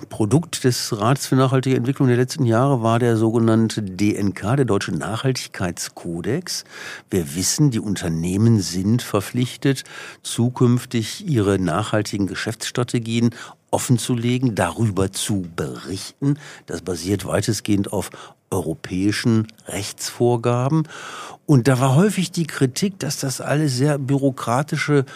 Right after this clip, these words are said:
Verfahren sind und die Unternehmen ständig Daten sammeln müssen und das alles nur eine Belastung ist. Und gerade für kleinere und mittlere Unternehmen. Und da haben wir gesagt, na ja, also das kann man auch vereinfachen, dass wir einen Kodex zur Verfügung stellen,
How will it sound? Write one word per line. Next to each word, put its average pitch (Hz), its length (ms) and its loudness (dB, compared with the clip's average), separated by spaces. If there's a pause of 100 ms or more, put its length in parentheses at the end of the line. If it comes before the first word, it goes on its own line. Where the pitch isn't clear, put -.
(180)
Verfahren 135 720 0
sind 135 280 2
und 131 220 -2
die 135 80 0
Unternehmen 131 720 2
ständig 135 560 -2
Daten 131 380 0
sammeln 127 340 4
müssen 127 400 2
und 120 280 -2 (400)
das 113 120 -6
alles 131 360 0
nur 131 100 6
eine 127 120 6
Belastung 110 640 2
ist. 156 500 0 (560)
Und 135 160 2
gerade 131 320 2
für 127 160 -2
kleinere 127 320 2
und 120 60 2
mittlere 131 240 2
Unternehmen. 120 800 0
Und 135 160 0
da 135 100 4
haben 135 240 2
wir 170 180 0
gesagt, 135 380 0
na 156 140 -4
ja, 190 160 -2
also 110 180 -2
das 120 180 -4
kann 120 140 -4
man 156 140 0
auch 123 260 -4
vereinfachen, 151 920 -4
dass 135 320 -6
wir 180 320 -2 (440)
einen 123 240 -2
Kodex 165 680 -4
zur 139 140 -8
Verfügung 151 580 -2
stellen, 170 560 0